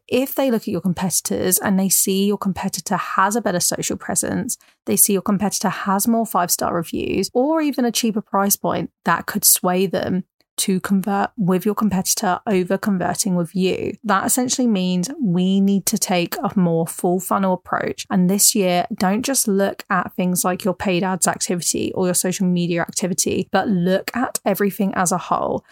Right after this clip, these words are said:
So have a look at your site, see if it's user friendly, see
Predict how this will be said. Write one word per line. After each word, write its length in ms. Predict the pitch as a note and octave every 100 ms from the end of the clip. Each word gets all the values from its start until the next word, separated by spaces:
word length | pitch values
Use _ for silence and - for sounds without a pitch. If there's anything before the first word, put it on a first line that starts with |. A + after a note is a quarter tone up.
| _
So 240 | - G3 F#3+
have 260 | - F#3
a 60 | A3
look 160 | A#3+
at 80 | D4+
your 100 | A#3+
site, 500 | A3 - F3 F3 - _ _ _ _ -
see 300 | - G#3+ A3
if 140 | A#3
it's 180 | A#3+ -
user 220 | F#3+ F#3
friendly, 640 | - F3 F3 F3 F3 F3 -
see 560 | - - F#3+ G#3+ A#3